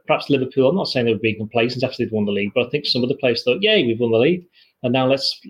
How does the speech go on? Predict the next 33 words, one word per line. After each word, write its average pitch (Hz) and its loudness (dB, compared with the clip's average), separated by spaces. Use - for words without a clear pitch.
we 135 4
can 135 0
take 131 -2
a 127 0
rest." 123 0
Not 277 0
so 190 0
much 151 2
a 131 2
rest, - 0
but 123 2
we 147 2
don't 156 2
have 156 -2
to 147 0
play 139 0
quite 139 2
at 135 -2
that 135 2
same 131 0
level. 123 2
But 127 4
you 139 4
add 139 2
in 127 0
the 120 -6
goalkeeper 123 0
situation, 120 -4
said, 117 -6
mentioned 113 -6
Mane. 113 0
I - -6
think, 143 -2